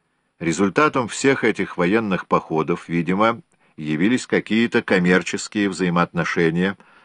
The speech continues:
между русскими и итальянцами.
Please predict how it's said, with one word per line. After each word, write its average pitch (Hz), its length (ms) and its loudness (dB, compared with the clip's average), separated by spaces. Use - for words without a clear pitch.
между 87 400 2
русскими 98 680 0
и 80 180 0
итальянцами. 71 840 -4